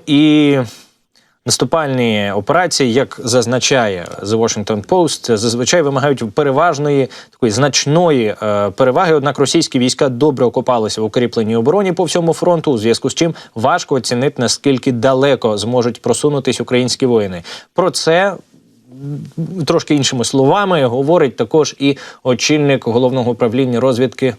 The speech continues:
Буданов. Він каже, що наступати росіяни точно не можуть, а от вести опер-, е, о-, оборонні операції, на жаль, зараз можуть. Ну і от, е,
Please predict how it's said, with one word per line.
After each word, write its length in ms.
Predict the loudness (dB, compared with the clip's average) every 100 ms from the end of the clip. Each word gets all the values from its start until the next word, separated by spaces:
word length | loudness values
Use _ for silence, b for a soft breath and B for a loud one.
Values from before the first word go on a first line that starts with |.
| -10
Буданов. 640 | -2 0 2 0 -2 -8 -8
Він 80 |
каже, 220 | -2 -2 -2
що 180 | -2
наступати 540 | -2 -2 -2 -2 -2 0
росіяни 420 | 0 0 -2 -2
точно 420 | -2 -2 -2 -4
не 100 | -2
можуть, 320 | 0 0 0
а 120 | 2 0
от 180 | 0 B B B 0
вести 280 | 0 2
опер-, 380 | 0 2 -2 0
е, 240 | 0 2 0
о-, 60 |
оборонні 720 | 2 0 2 2 2 2 0
операції, 640 | -2 0 0 0 2 2 2
на 260 | 2 2
жаль, 400 | 2 2 2 0 -6 -6
зараз 480 | 0 0 0 -2 0
можуть. 460 | 0 0 -8 -16 B B B B B B 2
Ну 60 |
і 80 | 4
от, 240 | 2 2
е, 440 | 2 4 4 2